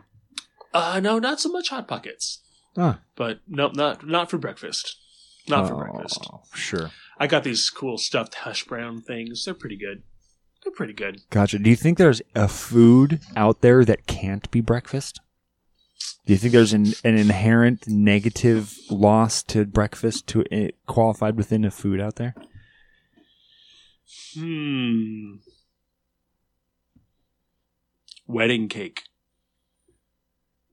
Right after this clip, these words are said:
Speaker 2: Ooh, you don't think a wedding cake can be breakfast?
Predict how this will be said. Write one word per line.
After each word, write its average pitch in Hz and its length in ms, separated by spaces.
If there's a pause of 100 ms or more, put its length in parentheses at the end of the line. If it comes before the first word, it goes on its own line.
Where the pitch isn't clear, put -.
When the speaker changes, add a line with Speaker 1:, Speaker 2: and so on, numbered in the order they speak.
(560)
Speaker 2:
Ooh, 95 420 (380)
you 107 140
don't 104 240
think 101 200
a 90 80
wedding 98 380
cake 90 260
can 90 220
be 95 160
breakfast? 87 760